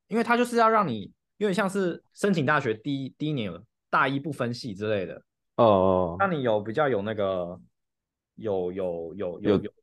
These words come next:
Speaker 2: 探索空间的感觉吗？
Speaker 1: 探索的空间这样子，他也不想要说逼你直接这样念五年，你有可能直接休学了，这样就直接不念。
Speaker 2: <laughs>
Speaker 1: 因为你就念的，
Speaker 2: 哦。
Speaker 1: 念的不是自己喜欢的，那，那反而学校浪费更多钱，更多资源，
Speaker 2: 确实，
Speaker 1: 还不如让
Speaker 2: 确实，确实。
Speaker 1: 跟你更 flexible。现在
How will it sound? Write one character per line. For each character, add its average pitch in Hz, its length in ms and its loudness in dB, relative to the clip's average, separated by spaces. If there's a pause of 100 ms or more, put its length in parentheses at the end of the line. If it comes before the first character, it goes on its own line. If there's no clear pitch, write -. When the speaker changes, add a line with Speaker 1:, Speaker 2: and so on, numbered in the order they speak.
(160)
Speaker 2:
探 131 180 4
索 90 180 4
空 101 240 0
间 95 220 4
的 95 320 0
感 90 180 -2
觉 85 140 -4
吗？ 76 100 -8
Speaker 1:
探 - 20 -8
索 - 20 -8
的 - 0 -
空 - 20 -10
间 113 80 -14
这 113 60 -12
样 101 140 -14
子， - 80 -20
他 196 120 0
也 165 60 0
不 185 100 -4
想 135 160 -2
要 147 60 -2
说 160 180 -4
逼 160 220 -8
你 120 140 -4
直 107 120 -12
接 120 140 -6
这 143 60 -6
样 127 80 -4
念 131 160 -8
五 92 100 -8
年， 90 140 -10
你 113 40 -8
有 135 80 -4
可 127 100 -8
能 104 140 -8
直 120 80 -14
接 113 200 -4
休 107 220 -8
学 95 180 -12
了， 80 120 -16
这 98 80 -14
样 90 100 -14
就 87 100 -16
直 104 100 -10
接 90 60 -10
不 90 80 -14
念。 117 120 2
Speaker 2:
<laughs> 135 420 -2 (540)
Speaker 1:
因 175 60 -6
为 190 40 0
你 135 140 -2
就 101 100 4 (120)
念 95 140 6
的， 90 80 2
Speaker 2:
哦。 87 160 -4
Speaker 1:
念 175 120 -6
的 151 80 -10
不 143 100 -12
是 151 80 -14
自 165 100 -16
己 147 80 -8
喜 95 200 -14
欢 107 180 -6
的， 107 80 -8
那， 143 220 -6
那 185 120 0
反 175 200 -6
而 101 180 -4
学 113 140 -10
校 135 140 -2
浪 135 140 0
费 120 120 -4
更 110 180 -6
多 101 160 -4
钱， - 180 -16 (280)
更 113 100 -10
多 98 100 -6
资 101 60 4
源， 101 100 6
Speaker 2:
确 92 60 0
实， - 140 -12 (240)
Speaker 1:
还 151 100 0
不 180 140 0
如 95 120 8
让 160 160 4
Speaker 2:
确 - 120 -8
实， 123 60 -8
确 - 0 -
实。 - 200 -18 (240)
Speaker 1:
跟 143 160 2
你 101 260 -2 (240)
更 139 140 -2
flexible。 107 520 -4
现 233 140 0
在 240 120 2